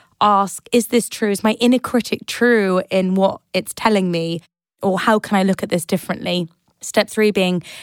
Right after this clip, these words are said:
compassion, again, costs nothing to be kind to ourselves. And yet when we're kind to ourselves, as Doctor Rupa, you'll know very well, our whole body changes. The way that, you know, our immune system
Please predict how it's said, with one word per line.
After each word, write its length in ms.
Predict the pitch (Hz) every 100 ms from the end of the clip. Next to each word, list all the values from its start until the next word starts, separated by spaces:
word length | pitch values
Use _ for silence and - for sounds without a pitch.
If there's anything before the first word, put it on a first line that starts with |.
| -
compassion, 720 | - 208 - 220 - 180 170
again, 320 | - 214 196
costs 320 | 233 - 196 -
nothing 420 | 196 185 - 180
to 80 | -
be 80 |
kind 260 | 175 - 170
to 60 | -
ourselves. 480 | 170 - 160 - - - - - -
And 140 | 202
yet 140 | 190
when 100 | 185
we're 100 | 185
kind 320 | 180 - 269 262
to 100 | 202
ourselves, 380 | 180 185 170 -
as 40 |
Doctor 300 | 175 180 -
Rupa, 240 | 202 -
you'll 100 | 180
know 420 | 175 175 170 170 - - _ -
very 480 | 208 190 220 269
well, 300 | 208 180 170 -
our 80 |
whole 280 | 220 - 302
body 300 | 254 254 269
changes. 720 | 269 - 240 294 170 - - - - - - -
The 100 | 233
way 260 | 262 294
that, 260 | 277 247 -
you 120 | 226
know, 240 | 220 202 -
our 120 | 220
immune 280 | 233 247 320
system 500 | - 294 - 175 160